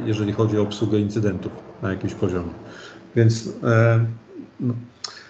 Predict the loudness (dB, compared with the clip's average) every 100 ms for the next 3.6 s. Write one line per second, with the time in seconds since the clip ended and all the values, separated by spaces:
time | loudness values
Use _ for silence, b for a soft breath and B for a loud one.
0 | -2 2 6 8 8 6 2 -10 -16 -10
1 | -4 -4 -4 -6 -4 2 4 6 8 8
2 | 8 6 6 4 4 4 4 4 4 2
3 | 2 4 4 6 4 2